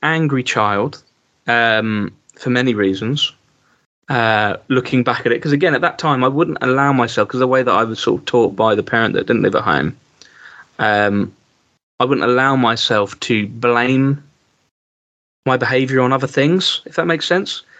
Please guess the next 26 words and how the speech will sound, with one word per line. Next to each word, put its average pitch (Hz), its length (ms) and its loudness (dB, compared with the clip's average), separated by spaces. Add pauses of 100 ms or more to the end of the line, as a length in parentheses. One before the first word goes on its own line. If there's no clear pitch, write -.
(220)
I 131 80 0
had 131 240 0
to - 80 -8
take 127 240 -2
ownership, 143 380 -2
which 180 160 0
is 285 80 2
a 240 60 2
good 190 260 -2
thing. 147 300 2
You 160 120 -4
do 180 160 2
need 160 200 2
to 143 60 -6
do 143 140 4
that 117 140 2
as 120 100 -2
well. 131 180 4
You 113 80 2
need 127 100 0
to - 40 -18
get 110 120 2
that 87 120 -2
balance 123 360 -2
right. 78 280 0 (680)
Um, 117 600 0